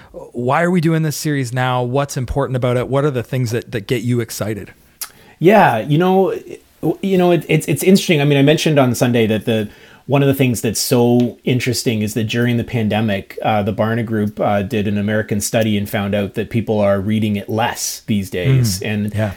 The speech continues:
Speaker 2: there's a part of us that thinks, "Hey, wait, I've been home and I'm, you know, maybe people are picking it up more." Eh, not so much.
Speaker 1: No.
Speaker 2: Um, so it's a good time to kinda jump back into this, but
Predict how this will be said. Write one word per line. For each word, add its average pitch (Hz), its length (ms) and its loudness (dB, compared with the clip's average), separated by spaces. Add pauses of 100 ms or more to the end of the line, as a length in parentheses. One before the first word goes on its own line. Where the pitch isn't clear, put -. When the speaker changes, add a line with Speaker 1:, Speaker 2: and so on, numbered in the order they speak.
Speaker 2:
there's 139 180 4
a 147 40 4
part 214 220 4
of 165 80 4
us 143 140 2
that 135 120 0
thinks, 131 320 0
"Hey, 160 100 -6
wait, 170 220 4
I've 123 120 2
been 113 100 0
home 160 320 2
and 117 100 0
I'm, 110 280 -2
you 139 80 0
know, 117 80 0
maybe 147 260 2
people 139 300 0
are 127 80 0
picking 131 260 0
it 120 100 0
up 104 120 -2
more." 131 360 -2
Eh, 214 220 -2 (140)
not 160 180 -2
so 175 80 2
much. 135 400 -4 (380)
Speaker 1:
No. 110 80 2
Speaker 2:
Um, 131 200 4
so 180 140 6
it's 180 120 4
a 180 40 6
good 214 220 4
time 196 260 0
to 139 220 4
kinda 139 260 0
jump 123 220 0
back 113 240 0
into 135 180 4
this, 95 240 -4
but 127 300 0